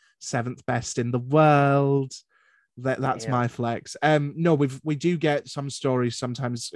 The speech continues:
Speaker 1: 'cause sometimes they're really crazy, and I follow up and I find the email and email them back and ask for more context.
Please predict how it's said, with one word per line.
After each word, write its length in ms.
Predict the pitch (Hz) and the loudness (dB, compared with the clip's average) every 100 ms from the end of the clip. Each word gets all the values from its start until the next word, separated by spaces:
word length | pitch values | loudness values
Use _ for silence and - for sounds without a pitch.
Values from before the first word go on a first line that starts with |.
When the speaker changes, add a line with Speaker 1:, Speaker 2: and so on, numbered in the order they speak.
| - | -10
Speaker 1:
'cause 140 | 123 | -6
sometimes 400 | 143 147 156 135 | -6 -2 -2 0
they're 100 | 123 | -2
really 320 | 117 123 120 | 0 -2 -2
crazy, 340 | - 127 123 127 | -2 -2 0 -2
and 100 | 123 | -4
I 60 | |
follow 360 | 120 120 120 120 | -4 -4 -2 -2
up 180 | 127 139 | -4 -4
and 80 | |
I 80 | 120 | -6
find 300 | - 123 120 | -6 -6 -4
the 140 | 120 131 | -6 -6
email 340 | 127 127 131 | -4 -4 -4
and 100 | 127 127 | -4 -6
email 300 | 123 120 123 | -6 -4 -4
them 140 | 123 | -4
back 360 | 123 131 139 _ _ _ _ _ _ - | -4 -4 -6 _ _ _ _ _ _ -14
and 100 | 120 | -8
ask 280 | 120 - - | -8 -10 -10
for 120 | 127 | -6
more 160 | 120 120 | -6 -6
context. 720 | 131 123 120 107 - - - | -4 -6 -6 -10 -10 -16 -20